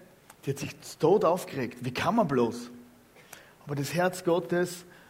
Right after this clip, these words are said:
äh, setzt einen feuchten Dreck auf, wie kann man bloß? Er öffnet sein Herz für alle Menschen. Er hat Menschen geheilt,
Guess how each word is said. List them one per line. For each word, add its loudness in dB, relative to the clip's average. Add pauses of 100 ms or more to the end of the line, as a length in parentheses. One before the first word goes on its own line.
(640)
äh, 6
setzt 2
einen 0
feuchten 0
Dreck 0 (200)
auf, 2
wie 2
kann 2
man 2
bloß? -2 (680)
Er 4 (320)
öffnet 4
sein 4
Herz 4
für 0
alle 6
Menschen. -4 (3500)
Er 6
hat 6
Menschen 4
geheilt, 6